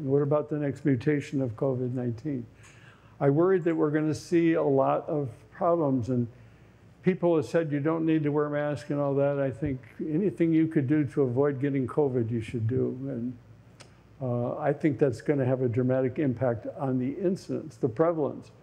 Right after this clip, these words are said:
of dementia in our community. So the endothelium is the lining of your blood vessels, the inside lining. The muscle part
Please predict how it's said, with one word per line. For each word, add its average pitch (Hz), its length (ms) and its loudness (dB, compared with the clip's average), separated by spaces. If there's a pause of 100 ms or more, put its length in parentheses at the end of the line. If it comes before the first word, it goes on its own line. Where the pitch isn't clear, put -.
(280)
of 120 160 4
dementia 131 460 0
in 127 60 0
our 123 120 0
community. 120 640 -6 (680)
So 147 500 2 (300)
the 160 220 -2
endothelium 196 960 2
is 131 180 2
the 139 100 2
lining 180 600 0 (140)
of 143 200 0
your 127 120 2
blood 131 240 2
vessels, 117 480 -2
the 151 200 0
inside 160 640 0
lining. 127 540 -2 (760)
The 127 220 2
muscle 156 340 2
part 143 560 -2